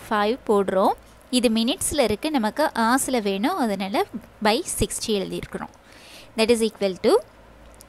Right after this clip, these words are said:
distance is x by speed வந்து தேர்ட்டி ஃபைவ் கிலோமீட்டர் per ஹவரில் போயிருக்கிறாரு. So, x by thirty-five. இது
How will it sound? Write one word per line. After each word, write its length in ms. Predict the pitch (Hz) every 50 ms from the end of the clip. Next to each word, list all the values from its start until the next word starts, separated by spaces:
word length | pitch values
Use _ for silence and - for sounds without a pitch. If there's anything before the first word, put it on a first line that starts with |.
| - - - - 214 240
distance 340 | 254 - - 277 269 247 294 269
is 80 | - - - - 208 202 202 233
x 320 | - - - - - - - - - - - - - - - - 196 214
by 160 | 208 196 196 262 381 - - - - - -
speed 300 | - - 294 294 320 269 254
வந்து 180 | 240 208 202 294 392 - - - - -
தேர்ட்டி 320 | 208 214 - - 262 262 - -
ஃபைவ் 420 | - - 226 214 208 208 254 381 - - - - - - - - - - -
கிலோமீட்டர் 580 | 240 214 214 220 220 214 214 214 - 240 269 - 233
per 80 | 214 190 190
ஹவரில் 280 | 190 175 - 185 190 - -
போயிருக்கிறாரு. 420 | - - - - - - - - - - - -
So, 60 | - 427 - - - - 190
x 20 | - - - 202
by 80 | 214 269 330 - -
thirty-five. 540 | 190 - - 180 170 - - - - - - - - - - - - - - - - - 240
இது 100 | 240